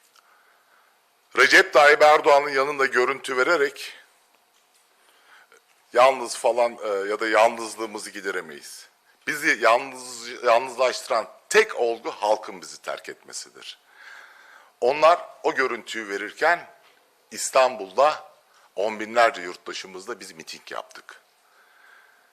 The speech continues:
Ben niye gittiniz, niye görüntü verdiniz sormuyorum. Bunu halk,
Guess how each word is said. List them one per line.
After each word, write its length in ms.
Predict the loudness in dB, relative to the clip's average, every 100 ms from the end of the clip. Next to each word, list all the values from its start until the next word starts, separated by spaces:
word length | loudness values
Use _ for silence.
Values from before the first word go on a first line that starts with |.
| _ _ _ 6
Ben 300 | 8 6 -2 -18 _ _ _ _ _ _ _ _ _ _ _ _ _ -2
niye 180 | 2 2
gittiniz, 480 | 0 -4 -6 -4
niye 140 | 0 2
görüntü 420 | 2 -2 -4 0
verdiniz 400 | 2 2 0 -10
sormuyorum. 580 | 0 0 0 -4 -6 -8
Bunu 140 | -8
halk, 680 | -6 2 4 4 -4 -14 -20